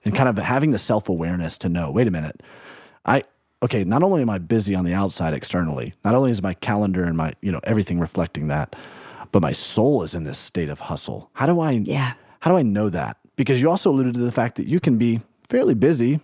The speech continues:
Speaker 1: and high impact, um, but not feel the hustle inside of your soul. So how do I differentiate those two?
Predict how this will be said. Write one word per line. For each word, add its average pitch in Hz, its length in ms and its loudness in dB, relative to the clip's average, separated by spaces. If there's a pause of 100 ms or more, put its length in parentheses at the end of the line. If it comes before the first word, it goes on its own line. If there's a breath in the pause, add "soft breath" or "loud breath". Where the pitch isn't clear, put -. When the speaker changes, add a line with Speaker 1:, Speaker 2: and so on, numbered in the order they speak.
(200)
Speaker 1:
and 110 340 2 (200)
high 151 200 2
impact, 135 600 0 (540 soft breath)
um, 117 340 4 (160)
but - 140 0
not 120 400 -4 (460)
feel 127 300 2
the 104 80 2
hustle 85 640 0
inside 90 340 0
of 82 80 -2
your 85 80 0
soul. 85 320 0
So - 160 -4
how 113 160 0
do 147 80 4
I 143 60 2
differentiate 104 680 -2
those - 180 -10
two? - 300 -12